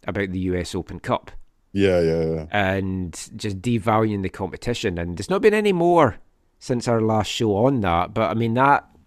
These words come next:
Speaker 1: to, to pull your clubs out of that famous competition, I
Speaker 2: To try,
Speaker 1: genuinely
Speaker 2: to
Speaker 1: feel,
Speaker 2: try and pull
Speaker 1: or
Speaker 2: your
Speaker 1: to try and pull your clubs out of that famous competition.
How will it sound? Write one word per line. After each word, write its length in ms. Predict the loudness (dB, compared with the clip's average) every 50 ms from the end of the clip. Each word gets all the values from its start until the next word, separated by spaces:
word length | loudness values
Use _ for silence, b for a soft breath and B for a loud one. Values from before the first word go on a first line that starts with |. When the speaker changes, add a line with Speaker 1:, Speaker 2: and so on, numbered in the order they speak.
| _ _ _ _ _ _ _ _ _ _ _ _ -20 -20 _ 0
Speaker 1:
to, 220 | 4 4 4 4
to 180 | 2 0 -4 -4
pull 340 | -2 2 4 4 6 6 4
your 140 | 2 0
clubs 420 | 0 -2 0 2 2 2 2 2 0
out 180 | 0 0 2
of 100 | 0 -2
that 400 | 0 2 2 2 2 2 0 -2 -8 _ _ _ _
famous 560 | _ -20 -8 2 4 6 6 6 4 0 -2
competition, 760 | -2 -2 -2 -2 -2 -4 -6 -4 -4 -4 -4 -6 -6 -8 -10 -14 _ -6
I 180 | -4 -4 -4 -6 -12 _ _ -20 -20 -20 _ _ _ b b b b b b b b
Speaker 2:
To 100 | -6 -4
try, 280 | -2 -2 2 4 6
Speaker 1:
genuinely 360 | 6 6 6 4 4 2 0 -4
Speaker 2:
to 60 | -6
Speaker 1:
feel, 260 | -6 -4 -2 -2 -2
Speaker 2:
try 380 | -4 -4 -2 -2 0 0 0 -2
and 120 | -2 -2
pull 140 | -2 -4 -4
Speaker 1:
or 40 | -2
Speaker 2:
your 100 | -2 -2
Speaker 1:
to 160 | -2 -2 -4
try 480 | -4 -2 4 4 6 6 8 6 6
and 280 | 4 4 2 2 0 0
pull 220 | 0 2 4 4
your 100 | 4 2
clubs 240 | 2 2 0 2 4
out 120 | 2 2 4
of 60 | 4
that 200 | 2 2 2 2
famous 260 | 0 0 0 0 -2
competition. 680 | -2 -2 -2 -2 -4 -6 -6 -4 -4 -2 -2 -2 -4 -4